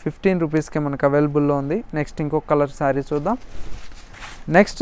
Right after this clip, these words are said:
శారీ వచ్చేసి మనకు చక్కటి బాటిల్ గ్రీన్ and పింక్, పింక్ కలర్ కాంబినేషన్‌తో తీసుకున్నాం. పైన వచ్చేసి మనకు స్మాల్ బోర్డర్ వస్తుంది. మిడిల్ పార్ట్ అంతా మనకు చక్కటి గ్రీన్ కలర్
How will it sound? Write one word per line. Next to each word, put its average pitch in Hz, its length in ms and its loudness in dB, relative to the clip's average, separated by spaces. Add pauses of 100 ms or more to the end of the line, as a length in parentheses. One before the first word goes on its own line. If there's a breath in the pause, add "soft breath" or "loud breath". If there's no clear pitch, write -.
(120)
శారీ 175 260 12
వచ్చేసి 156 320 0
మనకు 147 180 -2 (100)
చక్కటి 160 340 0 (140)
బాటిల్ 160 360 6
గ్రీన్ 165 280 2
and 143 200 -4
పింక్, 147 260 -2 (320)
పింక్ 160 220 0
కలర్ 160 300 4
కాంబినేషన్‌తో 143 640 0
తీసుకున్నాం. 160 380 -4 (120)
పైన 147 220 4
వచ్చేసి 147 300 -6
మనకు 143 260 -6
స్మాల్ 147 340 2
బోర్డర్ 156 260 4
వస్తుంది. 160 280 -6 (100)
మిడిల్ 175 260 2
పార్ట్ 170 220 4
అంతా 151 180 -4
మనకు 139 260 -4
చక్కటి 151 360 -2
గ్రీన్ 151 280 0
కలర్ 156 220 2